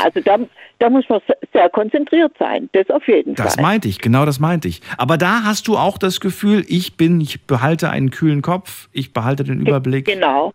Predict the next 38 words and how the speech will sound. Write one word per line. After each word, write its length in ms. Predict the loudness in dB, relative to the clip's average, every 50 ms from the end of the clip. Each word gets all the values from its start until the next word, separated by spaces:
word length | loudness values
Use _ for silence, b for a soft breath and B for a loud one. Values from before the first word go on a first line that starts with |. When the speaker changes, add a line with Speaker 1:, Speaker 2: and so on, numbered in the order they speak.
| _ _
Speaker 2:
Alles 260 | -4 -2 0 2 2
Speaker 1:
genau. 200 | 2 2 2 0
Speaker 2:
gut. 140 | -2 -4 -10 _ _ _ _ _ _ _ _ _ _ _ _ _
Speaker 1:
Ja, 260 | 0 0 2 0 -2 -6 _ _ _ _ -2
ja. 280 | -2 0 0 -2 -6 -10 _ _ _ _ _ _ _ _ _ _ _ _ _
Gut, 200 | 0 0 0 0
ich 200 | -2 -10 _ -4
muss 180 | 0 0 0 -2 0 _
beruflich 560 | 2 4 4 4 4 2 2 0 -2 0 0
nicht 200 | 0 -2 -2 -2
mehr 160 | -2 -2 -2
fahren. 400 | 0 -2 -4 -2 -2 -2 -2 -2
Das 160 | -2 0 0
ist 200 | 0 -2 -2 -2
natürlich 360 | 0 0 2 2 2 0 2 2
schon 100 | 2 2
auch 160 | 2 2 2
nochmal 320 | 2 2 0 0 0 0
ein 120 | 0 0 0
Unterschied, 600 | -2 0 0 0 -2 0 -2 -2 -2 -4 -6 -4 -2
gell? 280 | 0 0 0 0 -2 -4 b b b b b b b b b b _ -20 -20 _ -20 -20 -16 -16 -16 -16 -16 _ _ _ _ _ _ _ _ -20 -20 -16 -6
Ich 180 | -4 -4 -2 0
fahre 220 | -2 -2 -2 -2 -2
zwar 220 | 0 2 2 2 2 0
schon 240 | 0 0 0 2 2
jeden 360 | 4 4 4 4 2 -2 -2
Tag, 340 | -2 -2 0 0 0 0 -2
aber 200 | -2 0 0 0
nicht 220 | 0 -2 -2 -2
mehr 100 | -2 -2
beruflich 580 | 0 -2 0 2 2 0 0 0 -2 -2 -2 -2
und 120 | -2 -2 0
nicht 240 | 0 -2 -2 -2 -2
mehr 140 | 0 0 0
immer 240 | 0 0 0 -2 -4 B B B B B B
nur 260 | 0 2 2 4 4 4
weit, 320 | 4 4 4 2 0 -2 -8 -6 -4
gell? 300 | -2 -2 0 -2 -2